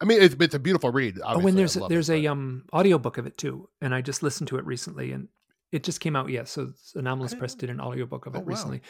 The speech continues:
Speaker 2: and it, it just flows so beautifully. It's this, he was smart and he knew how to, you know what's, here's what I
Speaker 1: Oh,
Speaker 2: learned
Speaker 1: yeah.
Speaker 2: from, from Mac. Mac would say, he would say, "Well, now I'm speculating."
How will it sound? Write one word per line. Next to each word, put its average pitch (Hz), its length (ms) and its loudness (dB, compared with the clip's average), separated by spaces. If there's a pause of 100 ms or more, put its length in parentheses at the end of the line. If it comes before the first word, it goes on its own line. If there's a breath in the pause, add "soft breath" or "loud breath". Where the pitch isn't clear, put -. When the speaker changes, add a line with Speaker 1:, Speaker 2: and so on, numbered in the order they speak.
(360 loud breath)
Speaker 2:
and 170 160 6
it, 190 160 2
it 185 140 6
just 165 180 0
flows 165 680 0
so 160 840 0
beautifully. 127 520 -4
It's 127 240 -8
this, 143 280 -6
he 180 220 -2
was 147 180 -4
smart 175 960 -2
and 139 120 -6
he 131 80 -4
knew 139 200 -4
how 135 100 0
to, 120 100 -6 (300 loud breath)
you 185 100 2
know 220 80 6
what's, 214 180 2
here's 226 220 0
what 175 140 2
I 151 60 2
Speaker 1:
Oh, 147 40 0
Speaker 2:
learned 143 200 -2
Speaker 1:
yeah. 92 60 -6
Speaker 2:
from, 127 240 -8 (100)
from 131 180 -8
Mac. 120 300 -12 (340)
Mac 160 340 -4
would 135 200 -4
say, 127 540 -8 (1300)
he 151 160 -8
would 127 100 -4
say, 120 140 -6
"Well, 120 180 -2
now 208 200 2
I'm 220 120 2
speculating." 117 720 -4